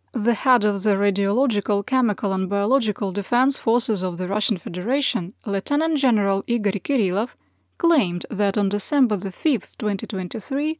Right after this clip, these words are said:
traitor and illegitimate Putin-appointed governor of the so-called Luhansk People's Republic,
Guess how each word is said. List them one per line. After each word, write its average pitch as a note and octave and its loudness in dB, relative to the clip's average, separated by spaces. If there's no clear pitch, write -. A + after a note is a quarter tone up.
traitor D#4+ 0
and C4+ 6
illegitimate C4 0
Putin-appointed C4+ 0
governor G3+ -2
of F#3 -4
the F#3 -2
so-called A#3+ 0
Luhansk F#3+ -4
People's F#3+ -6
Republic, A3 -2